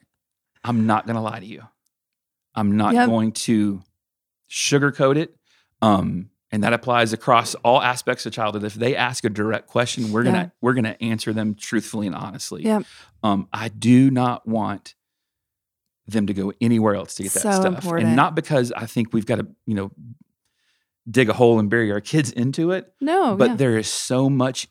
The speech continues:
Speaker 1: information out there. Um, there's so many
Speaker 2: There's so
Speaker 1: ways
Speaker 2: much
Speaker 1: that kids
Speaker 2: misinformation.
Speaker 1: misinformation. And
Speaker 2: Yeah.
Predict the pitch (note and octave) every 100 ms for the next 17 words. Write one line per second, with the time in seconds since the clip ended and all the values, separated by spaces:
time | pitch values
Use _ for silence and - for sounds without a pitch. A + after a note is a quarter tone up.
0 | - A#2+ B2 B2 A2 G#2+ G#2 G#2 G#2 G#2
1 | - F#2+ F#2 F#2 _ _ _ _ - G2+
2 | F2+ F2 G#2+ F#2+ - C#3+ C#3+ C3+ B2+ A2+
3 | A2 G2+ - F#3+ F#3+ F#3+ F#3+ F#3 A2+ A2+
4 | D#3 C#3+ C#3 A#2+ B2 E3 F3+ C3 G#2 G2+
5 | G#2 - F3 F3